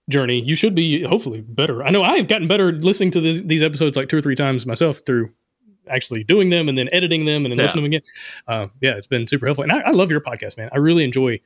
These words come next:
Speaker 2: Oh,
Speaker 1: listening
Speaker 2: thank
Speaker 1: to
Speaker 2: you.
Speaker 1: it. Um, I haven't heard 'em all yet, but I've heard several, and it's, it's just good. And one, I just like you as a designer, as a person. So it's always
Speaker 2: Ah.
Speaker 1: fun.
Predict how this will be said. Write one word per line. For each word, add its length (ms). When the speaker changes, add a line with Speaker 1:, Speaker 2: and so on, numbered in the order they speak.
Speaker 2:
Oh, 40
Speaker 1:
listening 140
Speaker 2:
thank 80
Speaker 1:
to 80
Speaker 2:
you. 80
Speaker 1:
it. 80
Um, 360
I 60
haven't 160
heard 100
'em 80
all 160
yet, 180
but 80
I've 100
heard 160
several, 320
and 140
it's, 280
it's 120
just 160
good. 320
And 260
one, 160
I 100
just 160
like 140
you 200
as 80
a 120
designer, 440
as 80
a 40
person. 300
So 80
it's 160
always 140
Speaker 2:
Ah. 340
Speaker 1:
fun. 120